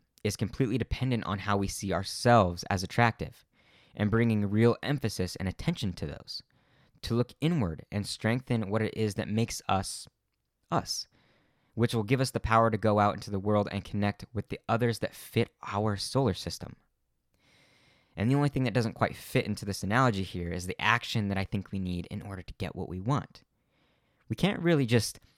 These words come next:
stay as the sun. We need to move, and we need to do it with the love of ourselves in hand.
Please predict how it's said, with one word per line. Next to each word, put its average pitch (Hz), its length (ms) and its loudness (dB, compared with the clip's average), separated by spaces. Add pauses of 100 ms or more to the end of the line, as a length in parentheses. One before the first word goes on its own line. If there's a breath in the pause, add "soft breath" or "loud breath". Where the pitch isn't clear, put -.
(120 soft breath)
stay 113 460 2
as 92 160 -2
the 98 80 -4
sun. 90 360 -2 (800)
We 113 100 0
need 156 180 0
to 143 60 4
move, 131 520 -2 (600)
and 113 100 2
we 117 80 4
need 139 140 2
to 131 80 0
do 123 240 2
it 110 100 4
with 101 120 -4
the 101 80 -2
love 101 360 2
of 95 120 -4
ourselves 95 680 2
in 95 140 -4
hand. - 460 -4